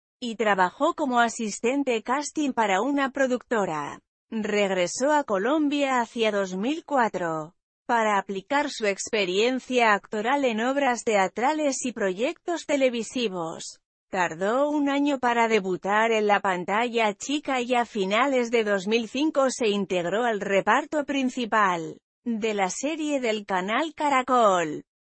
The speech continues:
Tu Voz Estéreo, dos mil cinco a dos mil seis. Junto a Catalina Aristizábal, durante dos temporadas, interpretó al Alejo,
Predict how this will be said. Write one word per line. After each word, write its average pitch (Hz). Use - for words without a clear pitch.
Tu 269
Voz 269
Estéreo, 190
dos 190
mil 220
cinco 320
a 254
dos 220
mil 302
seis. 196
Junto 277
a 233
Catalina 208
Aristizábal, 233
durante 202
dos 269
temporadas, 220
interpretó 226
al 349
Alejo, 190